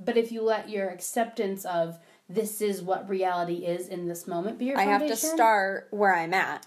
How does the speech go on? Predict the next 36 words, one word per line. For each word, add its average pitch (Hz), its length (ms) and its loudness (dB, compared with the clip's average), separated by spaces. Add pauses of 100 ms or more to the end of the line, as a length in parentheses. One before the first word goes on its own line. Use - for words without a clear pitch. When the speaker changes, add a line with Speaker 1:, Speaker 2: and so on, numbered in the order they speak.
(120)
Speaker 1:
Yes. - 480 -4 (120)
Speaker 2:
I 190 60 2
can't 226 300 4
Speaker 1:
So 233 100 4
Speaker 2:
start 208 280 4
from 208 160 -2
where 196 160 4
I 165 120 4
want 196 320 0
to 175 80 -10
be. 180 320 -8
Speaker 1:
Yes, 254 360 2
exactly. 240 580 2 (220)
Exactly. 240 640 -2 (280)
So 269 320 6 (100)
that, 262 340 2 (120)
that 233 460 0
kind 247 200 0
of 226 80 -2
reminded 202 420 -2
me 196 100 0
of 190 100 -2
that, 202 380 -4
just 196 400 -6 (100)
in 220 160 -4
a 214 60 -2
sense 208 320 -4
that, 185 380 -2 (540)
um, 185 440 -4 (440)
with 220 280 2
that 214 300 2
specific - 640 -8
situation, 190 960 -6 (840)
if 208 240 -2
you've 202 240 -6
got 185 360 4